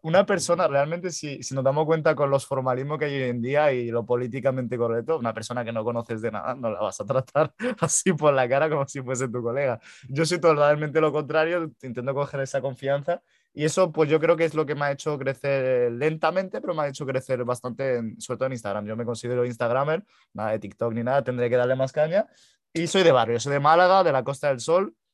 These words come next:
¿vale? Em, siempre me han dicho, "Lárgate a Andorra, lárgate". Nah, qué va, tío. Se vive muy bien aquí en España, las cosas como son. Hasta que nos toquen las pelotas, ya sabemos quién, los de arriba, pero bueno, veremos a ver lo de, hablaremos un poco de fiscalidad, seguramente querréis hablar también un poco de temas así, <laughs> un poco,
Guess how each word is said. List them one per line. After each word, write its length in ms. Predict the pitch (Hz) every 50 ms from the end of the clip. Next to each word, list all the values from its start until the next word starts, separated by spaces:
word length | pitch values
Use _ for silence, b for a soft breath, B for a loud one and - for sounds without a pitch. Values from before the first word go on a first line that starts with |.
| _ _ _ -
¿vale? 400 | 113 117 127 139 156 175 180 - -
Em, 720 | 127 123 123 120 120 120 120 120 113 117 113 110 110 104
siempre 260 | 98 - - 117 131 131
me 100 | 131 127
han 60 | 123
dicho, 320 | 127 120 - 127 117 107
"Lárgate 380 | 104 104 104 110 104 110 104 104
a 40 | 101
Andorra, 420 | 101 104 113 120 127 123 120 113
lárgate". 360 | 110 113 113 110 110 107 107 _
Nah, 160 | - - - -
qué 80 | - -
va, 140 | - -
tío. 180 | - - - 104
Se 160 | - - 113 113
vive 180 | 120 127 135
muy 180 | 135 135 135 135
bien 180 | 135 135 135 127
aquí 220 | 127 123 107 127
en 100 | 127 120
España, 360 | 127 123 - - 127 127 127
las 120 | 120 117 117
cosas 260 | - 139 - 151 143
como 240 | 135 156 139 131 120
son. 260 | 117 135 160 175 - b b b b b b b b
Hasta 260 | 127 131 - 135 120
que 80 | 117
nos 220 | 131 131 123 120 -
toquen 520 | 135 127 113 135 135 135 135 131 131 127
las 140 | 127 127 120
pelotas, 400 | - 127 120 123 131 120 135 123
ya 80 | 120 113
sabemos 380 | 117 117 117 117 117 117 -
quién, 340 | - 120 120 127 165 202 - -
los 140 | 117 113 104
de 60 | 113
arriba, 340 | 113 110 117 127 135 151 160
pero 140 | 135 123 117
bueno, 280 | 120 131 127 110 92 _ _ _
veremos 420 | _ - 113 117 123 123 123 120 123
a 60 | 117
ver 100 | 117 117
lo 100 | 120 123
de, 200 | 120 117 123 123
hablaremos 420 | 127 135 156 170 180 196 185 185
un 60 | 175
poco 180 | 143 156 143 147
de 80 | 143 139
fiscalidad, 480 | - 147 - - 135 131 131 143 139
seguramente 500 | 120 123 123 127 135 131 135 127 123 131
querréis 340 | 120 127 123 120 127 127 120
hablar 280 | 127 120 120 123 120 107
también 340 | 123 120 123 127 123 120 - B B B B B B
un 80 | 131
poco 220 | 123 135 131 131 135
de 100 | 131 131
temas 320 | 110 135 131 127 127 127
así, 260 | 135 127 123 - 139
<laughs> 200 | 135 135 131 131
un 60 | 131 123
poco, 360 | 123 151 151 147 - 156